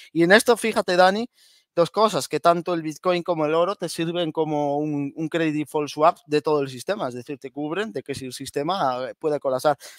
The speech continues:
Pero bueno, yo creo que dos mil veintitrés va a pasar de momento sin que haya, sin que haya una, una recesión. Yo creo que lo que hay que estar es, eh, alerta ante el mínimo síntoma, pero bueno, de momento parece que las cosas se han enfriado un poquito.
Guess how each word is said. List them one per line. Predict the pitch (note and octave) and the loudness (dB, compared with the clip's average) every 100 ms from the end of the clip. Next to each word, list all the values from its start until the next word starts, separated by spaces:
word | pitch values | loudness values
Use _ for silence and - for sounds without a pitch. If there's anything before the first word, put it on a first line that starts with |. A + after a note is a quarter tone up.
| - - - - | -20 -20 -20 -4
Pero | F3+ F3+ | 4 8
bueno, | G#3 G3 E3 | 8 8 4
yo | D#3 F#3+ G3+ | 2 4 2
creo | G#3+ G#3 G#3 G3 | 4 4 4 2
que | F#3+ F#3 F3+ F3+ F3 E3+ | 2 4 4 4 2 2
dos | E3 E3+ | 0 -2
mil | F3+ | -2
veintitrés | E3+ E3 D#3 F3 F#3 - | -2 -4 -4 -2 -2 2
va | E3 | 2
a | |
pasar | D#3+ D#3 E3 | 4 2 0
de | F3 | -2
momento | D3+ C#3+ D#3 D#3 F3+ | -4 -2 -4 -4 -6
sin | D#3+ D3 | -6 -6
que | D3+ | -2
haya, | D3 C#3+ C#3+ C#3 C3+ C3 C3 | -2 0 0 2 2 0 -2
sin | C3 D3 | -6 -6
que | D#3 | -4
haya | D#3 | -2
una, | D3 D3 C#3 C3 | -2 0 -2 -4
una | D#3 D3 | -6 -4
recesión. | C#3 C3+ C#3+ C3+ F3+ C3 | -4 -4 -6 -6 -6 -6
Yo | C3+ | -8
creo | D3+ D3 | -10 -6
que | D3+ | -4
lo | D3+ | -4
que | B2+ | -4
hay | C#3 | -6
que | C#3 | -6
estar | - D3 D3 | -4 -2 -2
es, | C#3 - | -4 -6
eh, | D3+ C#3+ - | -2 0 2
alerta | D3+ D#3+ G3 - A3 B3 _ _ _ _ _ - | 4 6 6 6 2 0 _ _ _ _ _ -4
ante | D#3 D3+ | -2 0
el | D#3+ D3+ | 0 0
mínimo | E3 E3+ E3 D3+ D3+ D3 | -2 -2 -2 -2 -2 -2
síntoma, | C#3+ F3 F#3+ G#3+ | -4 -6 -2 -2
pero | G#3+ C#3 | 0 -2
bueno, | D3+ E3+ | -2 -4
de | B2 | -6
momento | C3 C3+ D#3 | -6 -6 -6
parece | F3 E3 E3+ | -6 -6 -6
que | D3+ | -8
las | D3 | -6
cosas | - D3+ D3 | -6 -8 -4
se | |
han | E3 C#3+ | -4 -4
enfriado | C#3+ D3 D3+ | -6 -4 -4
un | C#3 | -4
poquito. | B2+ B2+ F3 | -8 -10 -10